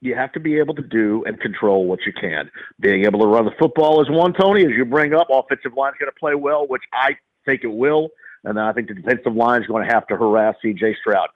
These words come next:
Those are two of the controllables that a team that's not that great, not that bad,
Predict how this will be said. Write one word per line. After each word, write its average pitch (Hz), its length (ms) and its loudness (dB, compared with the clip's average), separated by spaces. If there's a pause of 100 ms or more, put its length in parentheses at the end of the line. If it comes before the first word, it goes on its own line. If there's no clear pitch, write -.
(200)
Those 123 300 2
are 139 100 0
two 139 240 0
of 139 60 2
the 139 80 2
controllables 120 760 2
that 135 140 0
a 165 60 -2
team 160 420 -2 (340)
that's 123 200 -2
not 123 280 -2
that 175 200 -2
great, 208 320 2 (240)
not 95 320 -6
that 131 220 0
bad, 107 440 2